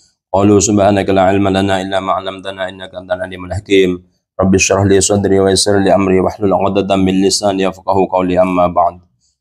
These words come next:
Faqala al-musannif rahimahullah ta'ala wa nafa'ana bihi, wa nafa'ana bihi wa bi 'ulumihi wa amaddana bi madadihi, amin. Faslun wal mashu 'alal khuffaini.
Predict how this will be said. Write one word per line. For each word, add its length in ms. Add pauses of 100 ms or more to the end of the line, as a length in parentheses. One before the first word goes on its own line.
Faqala 320
al-musannif 400
rahimahullah 560
ta'ala 240
wa 160
nafa'ana 480
bihi, 320
wa 560
nafa'ana 480
bihi 240
wa 80
bi 80
'ulumihi 480
wa 160
amaddana 480
bi 80
madadihi, 480
amin. 400 (640)
Faslun 480
wal 240
mashu 240
'alal 240
khuffaini. 640